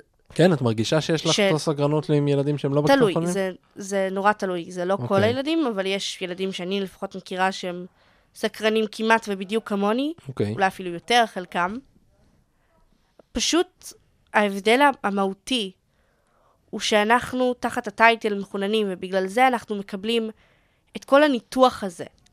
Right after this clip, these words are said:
Speaker 1: וזה
Speaker 2: אנחנו
Speaker 1: צודק לדעתך?
Speaker 2: זה צודק. זה... אז זה לא שחור ולבן,
Speaker 1: אוקיי.
Speaker 2: כי זה צודק לנו לפחות. אנחנו מקבלים איזשהו ניתוח אחר, אנחנו מקבלים את האופציה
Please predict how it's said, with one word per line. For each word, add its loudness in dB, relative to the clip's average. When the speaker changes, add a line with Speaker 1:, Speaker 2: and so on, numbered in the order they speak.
Speaker 1:
וזה 2
Speaker 2:
אנחנו 2
Speaker 1:
צודק 2
לדעתך? -4
Speaker 2:
זה -2
צודק. -2
זה... -4
אז 0
זה 4
לא 6
שחור 4
ולבן, -2
Speaker 1:
אוקיי. -6
Speaker 2:
כי -6
זה -2
צודק 0
לנו 2
לפחות. -12
אנחנו -6
מקבלים -2
איזשהו -2
ניתוח -2
אחר, -2
אנחנו -4
מקבלים 0
את -2
האופציה 0